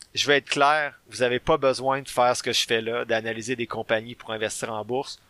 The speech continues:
Moi, je le fais parce que j'aime ça. C'est une passion. Mais je suis bien conscient que c'est pas la façon la plus logique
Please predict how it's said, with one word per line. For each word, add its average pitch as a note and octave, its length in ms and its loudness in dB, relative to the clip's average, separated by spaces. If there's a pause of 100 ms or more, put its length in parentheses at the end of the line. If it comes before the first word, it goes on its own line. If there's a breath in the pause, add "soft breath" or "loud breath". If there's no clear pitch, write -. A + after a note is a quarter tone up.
(260 soft breath)
Moi, C#3+ 180 4
je B2+ 100 -4
le B2 120 2
fais C#3 240 2
parce A#2+ 240 0
que B2 100 -2
j'aime A2 240 -2
ça. C3 320 -2 (180)
C'est - 200 -14
une G#2+ 60 -14
passion. B2+ 580 2 (360 soft breath)
Mais A#2 120 -2
je - 60 4
suis A#2 80 0
bien B2+ 200 2
conscient C3 540 0
que A#2+ 120 -6
c'est A2+ 140 -4
pas C#3 160 2
la C3 80 6
façon B2+ 340 0
la A#2+ 120 2
plus A#2+ 160 -12
logique B2+ 580 2